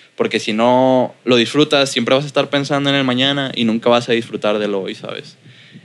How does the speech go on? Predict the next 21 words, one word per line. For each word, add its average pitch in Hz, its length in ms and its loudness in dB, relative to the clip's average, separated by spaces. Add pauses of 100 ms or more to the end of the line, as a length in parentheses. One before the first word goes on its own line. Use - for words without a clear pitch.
(160)
Y 110 180 -2
pues 110 960 -2 (180)
yo 113 160 2
creo 120 160 2
que 123 260 -2
esos 135 320 -2
dos. 214 560 0
Y 117 100 -6
mi 110 120 -2
tercer 110 360 -4
consejo 127 460 -2
sería 147 540 -2 (800)
que, 160 640 2 (440)
mm, 151 1080 0 (1500)
en 123 80 -2
este 123 220 -2
sistema 135 640 0
en 127 60 -2
el 113 120 -2
que 113 100 -8
vivimos, 117 680 0